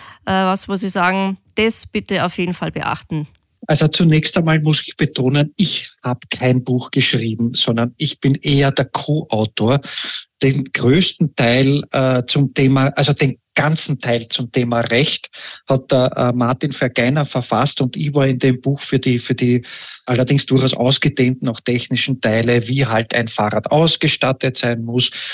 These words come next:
Speaker 2: und wenn man das Fahrrad irgendwo an, es heißt ja nicht abschließen, sondern es heißt ja besser anschließen, also irgendwo so festhängen,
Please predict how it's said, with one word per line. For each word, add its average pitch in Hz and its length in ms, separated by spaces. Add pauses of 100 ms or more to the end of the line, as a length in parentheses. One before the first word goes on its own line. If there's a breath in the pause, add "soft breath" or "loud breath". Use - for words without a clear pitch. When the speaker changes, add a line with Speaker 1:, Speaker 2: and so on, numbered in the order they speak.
(120)
Speaker 2:
und 127 180
wenn 131 140
man 127 120
das 120 140
Fahrrad 123 460
irgendwo 123 500
an, 139 420 (760)
es 139 200
heißt 127 180
ja 151 60
nicht 131 180
abschließen, 127 640
sondern 123 320
es 120 180
heißt 120 160
ja 123 80
besser 120 380
anschließen, 127 1040 (420 loud breath)
also 127 220
irgendwo 131 480
so 139 220
festhängen, 127 680